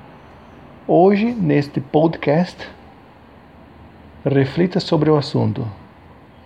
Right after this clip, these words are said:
Um robô jamais irá gaguejar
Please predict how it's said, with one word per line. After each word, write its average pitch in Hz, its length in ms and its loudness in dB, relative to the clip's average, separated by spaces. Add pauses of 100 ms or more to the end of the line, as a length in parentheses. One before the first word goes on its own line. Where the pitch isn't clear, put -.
(280)
Um 160 280 4
robô 131 680 2 (640)
jamais 123 880 0 (600)
irá 120 360 2
gaguejar 117 960 0